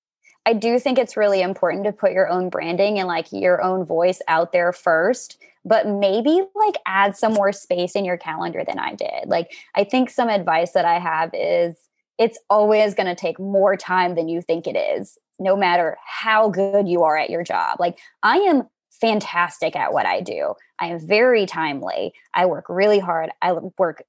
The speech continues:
enough hours in the day. And I thought I planned this out perfectly. And it, I was super wrong.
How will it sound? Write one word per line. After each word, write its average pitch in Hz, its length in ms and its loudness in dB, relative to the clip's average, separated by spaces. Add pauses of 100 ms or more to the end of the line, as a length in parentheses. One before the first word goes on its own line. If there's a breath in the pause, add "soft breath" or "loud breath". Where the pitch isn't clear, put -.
enough 190 420 2
hours 175 400 2
in 151 120 -4
the 160 80 0
day. 165 480 -4 (480)
And 202 600 2 (540)
I 233 160 2
thought 349 220 4
I 285 120 4
planned 240 380 0
this 190 160 -2
out 180 400 2
perfectly. 320 800 0 (580)
And 208 160 0
it, 208 160 -4
I 240 320 2
was 202 500 0
super - 560 0
wrong. 143 480 -6